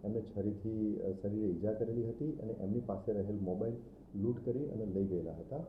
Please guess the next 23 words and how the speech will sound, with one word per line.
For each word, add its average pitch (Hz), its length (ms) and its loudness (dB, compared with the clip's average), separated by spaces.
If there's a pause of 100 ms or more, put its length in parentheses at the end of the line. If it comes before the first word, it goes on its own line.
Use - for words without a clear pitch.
(280)
જે 117 80 4
અનુસંધાને 107 680 2
આ 104 40 -2
ગુનો 95 240 0
દાખલ 87 280 -2
થયેલો 85 260 -8
હતો. 82 220 -10 (420)
આ, 127 40 0 (260)
આ 123 60 -2
બંને 123 320 4
ગુનામાં, 147 760 2 (180)
અ, 123 80 2
જે 127 160 2
આરોપીઓ 127 500 2
જે 127 140 2
છે 120 480 0
એમાંથી 120 320 0
આ - 20 4
બંને 110 320 2
આરોપીનું 113 400 0
મેં 104 220 2
જે 110 220 0
વાત 98 200 0